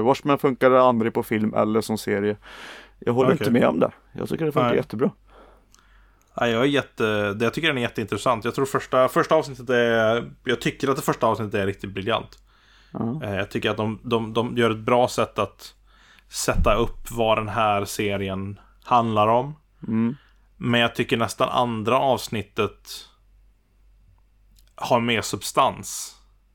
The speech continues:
Speaker 2: kan man
Speaker 1: Mm.
Speaker 2: väl säga. Det känns som att jag på ett helt annat sätt vet vart serien är på väg.
Speaker 1: Mm.
Speaker 2: Efter andra avsnittet. Första avsnittet är väldigt mycket setup, man får lära karaktärerna, man får se, och det är väldigt mycket stil och det är väldigt mycket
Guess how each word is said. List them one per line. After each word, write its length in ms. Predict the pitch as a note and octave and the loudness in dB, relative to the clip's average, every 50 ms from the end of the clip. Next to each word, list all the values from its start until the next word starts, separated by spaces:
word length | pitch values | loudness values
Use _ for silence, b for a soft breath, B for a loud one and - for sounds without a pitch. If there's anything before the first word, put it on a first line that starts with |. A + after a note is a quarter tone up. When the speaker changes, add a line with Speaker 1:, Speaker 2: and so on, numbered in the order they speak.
| _ _ | _ _
Speaker 2:
kan 140 | _ - B2+ | _ -2 0
man 60 | C3 | 2
Speaker 1:
Mm. 60 | C3+ C#3 | 2 2
Speaker 2:
väl 60 | - | 0
säga. 280 | - - - - - - - _ _ _ _ _ _ _ _ | -2 -4 -4 -4 -6 -8 -10 _ _ _ _ _ _ _ _
Det 80 | - A#2+ | -6 -2
känns 200 | - C3 A#2 - | 0 0 0 0
som 120 | B2 A#2+ | 0 -2
att 120 | A2+ - | 0 0
jag 160 | C3 A2+ - - | 0 -2 0 0
på 80 | C#3 | -2
ett 100 | C3+ - | -2 0
helt 260 | - D#3 D3 C3 - | 0 0 0 2 4
annat 200 | B2+ A#2 A2 - | 4 2 2 2
sätt 180 | - A#2+ - A#2 | 0 -2 -2 -2
vet 420 | G#2+ A2 A2+ A2 A2 - - - | -2 0 0 0 0 -4 -4 -4
vart 300 | A#2 G#2 G2 G2 - - | -2 -2 -2 -2 -4 -8
serien 400 | - - A#2+ G#2+ G2+ G2+ G2+ G2+ | -8 -4 -2 -2 -2 -2 -2 -4
är 40 | G2 | -4
på 120 | - - A2 | -6 -6 -2
väg. 380 | A#2 A2+ - - - - - _ _ _ _ _ _ _ _ _ _ _ - | -2 -2 -2 -2 -6 -12 -18 _ _ _ _ _ _ _ _ _ _ _ -6
Speaker 1:
Mm. 220 | A2+ B2 B2 A#2 | -4 -2 -2 -2
Speaker 2:
Efter 460 | B2+ - - - - G#2+ G2+ G2+ - - - - - | -2 -4 -6 -8 -6 -6 -6 -6 -8 -12 -20 -6 -4
andra 240 | A2 G2+ G2 G#2 | -4 -2 0 0
avsnittet. 500 | G2+ G2 - - F#2+ - - - - - B B B B B B | 0 0 0 -6 -12 -14 -14 -18 -18 -18 B B B B B B
Första 300 | - C#3 C#3 - - C#3+ | 0 0 0 4 4 4
avsnittet 300 | C#3+ B2 C3+ B2 A2+ A#2+ | 4 4 0 -2 -2 0
är 60 | A2+ | 2
väldigt 240 | A#2 A#2 A2+ A2+ A#2 | 2 2 2 2 -2
mycket 240 | A2+ - A#2+ G#2+ | -2 -4 -6 -4
setup, 380 | - - A#2 - - - G2+ F#2 | -2 -2 -2 -2 0 -2 -2 0
man 120 | G#2 G#2 | 0 -2
får 100 | - B2+ | -2 0
lära 220 | A2+ A2+ G#2+ G#2 G2 | 2 2 2 2 2
karaktärerna, 680 | - A#2 G#2+ G#2 - - B2 A2+ A2 G#2+ G2+ G2 F#2 F#2 | 0 -2 -2 -2 -2 0 2 4 4 4 2 0 -2 -4
man 120 | G2 G2+ | -4 -4
får 120 | - - G#2 | -4 -6 -6
se, 240 | - - A2 G#2+ | -2 0 0 0
och 80 | G#2 G#2 | 2 2
det 60 | G#2 | 2
är 40 | G#2 | 2
väldigt 180 | A2 G#2+ G#2 G2+ | 2 0 0 0
mycket 220 | G2 - - - | -2 -2 -4 -6
stil 360 | - - C3 B2 A#2 G#2+ G2+ G#2 | 0 0 0 2 2 0 0 0
och 40 | |
det 60 | G#2 G#2+ | 0 0
är 40 | |
väldigt 240 | G#2 A2 G#2+ G#2+ G#2 | 0 0 -2 -2 -2
mycket 340 | G#2+ F#2+ - - G#2 G2 | -4 -4 -2 -2 -2 -2